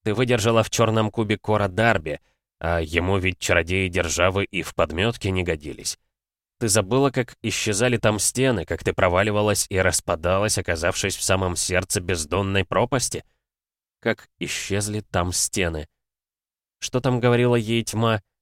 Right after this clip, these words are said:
«Ты смогла бы, но для этого ты слишком слаба. Ты не пройдёшь, тебе остаётся только умереть».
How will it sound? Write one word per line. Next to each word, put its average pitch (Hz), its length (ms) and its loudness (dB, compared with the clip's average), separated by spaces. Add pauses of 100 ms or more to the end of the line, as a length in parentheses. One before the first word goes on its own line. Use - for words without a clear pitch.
(440)
«Ты 107 120 -2
смогла 101 580 2
бы, 113 160 2
но 101 220 2
для 90 160 -2
этого 92 340 0
ты 90 140 -4
слишком 90 560 -2
слаба. 95 580 -2 (460)
Ты 92 160 0
не 90 160 0
пройдёшь, 87 640 -2 (220)
тебе 85 220 -2
остаётся 90 580 -2
только 85 380 -4
умереть». 87 600 -4